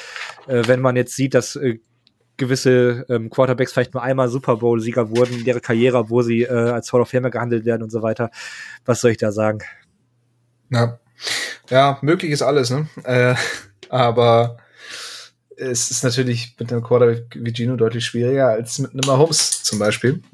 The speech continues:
Speaker 2: Ähm, aber ausschließen würde ich's nicht. Und ja, gerade wie du gesagt hast, wenn man es schafft, ein schlagkräftiges Team um ihn herum aufzubauen, da kommen wir auch, schließt sich der Kreis hier so ein bisschen zu den Fragen vom, vom Anfang.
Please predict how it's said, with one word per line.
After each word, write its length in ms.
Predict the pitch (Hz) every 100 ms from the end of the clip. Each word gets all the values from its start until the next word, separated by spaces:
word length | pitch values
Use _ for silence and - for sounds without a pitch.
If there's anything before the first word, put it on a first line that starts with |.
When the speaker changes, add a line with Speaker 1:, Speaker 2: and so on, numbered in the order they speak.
| -
Speaker 2:
Ähm, 560 | 107 107 104 104 107 120 _ _
aber 220 | 104 104
ausschließen 380 | 104 117 113 110
würde 100 | 110
ich's 120 | 113
nicht. 220 | 123 120 110
Und 220 | 98 104
ja, 140 | 98
gerade 260 | 98 101 107
wie 40 |
du 80 | 110
gesagt 280 | 107 104 -
hast, 180 | 107 -
wenn 80 |
man 200 | 101 98
es 120 | 104 -
schafft, 260 | 104 -
ein 140 | 110 104
schlagkräftiges 640 | - 104 117 113 107 104
Team 280 | - 120 117 - - - - _
um 140 | 131 143
ihn 60 |
herum 240 | 123 117 117
aufzubauen, 640 | 127 - 117 117 117 123
da 80 | 113
kommen 260 | 107 120 117
wir 140 | 110
auch, 140 | 113 - _ 139 143 - 127 127 123
schließt 280 | - 127
sich 120 | - 107
der 120 | 110
Kreis 260 | 107 117
hier 80 | 117
so 100 | 113
ein 80 | 110
bisschen 440 | 110 - 117 113
zu 140 | 113 104
den 160 | 107
Fragen 400 | 104 - 110 110
vom, 340 | 110 113 110 113
vom 180 | 113 -
Anfang. 480 | 113 117 110 110